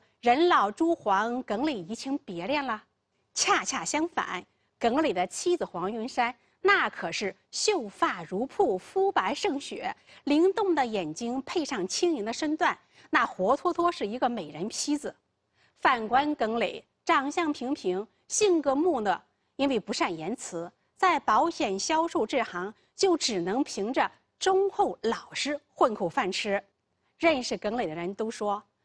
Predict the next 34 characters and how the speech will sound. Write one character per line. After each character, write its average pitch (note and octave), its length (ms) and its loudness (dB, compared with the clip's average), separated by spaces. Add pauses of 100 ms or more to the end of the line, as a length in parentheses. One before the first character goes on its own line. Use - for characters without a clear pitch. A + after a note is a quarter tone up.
(140)
能 D#4 240 4
娶 - 180 -2
到 A3+ 180 2
这 F#4 260 0
么 C#4 160 0
一 G#3 120 -4
个 A#3 100 2
漂 A#3+ 320 0
亮 E3+ 240 -4
妻 B3 260 -6
子， F3 220 -4 (300)
耿 A3 220 2
磊 A3+ 180 0 (120)
真 C4+ 200 2
是 - 200 -4 (200)
傻 - 440 -2
人 D#3+ 240 -4 (160)
有 F#3 240 0
傻 - 280 -2
福。 F3 400 -4 (800)
既 G4+ 120 4
然 D4+ 220 2
妻 G4+ 320 0
子 C4 160 -4
貌 C4 260 2
美 F3+ 180 -4
如 E3+ 220 -4
花， B3+ 380 0
何 G#3 260 -6
来 A3+ 140 2
的 B3+ 100 0
换 D4 380 -2
妻 - 300 0
呢？ C#4+ 160 -6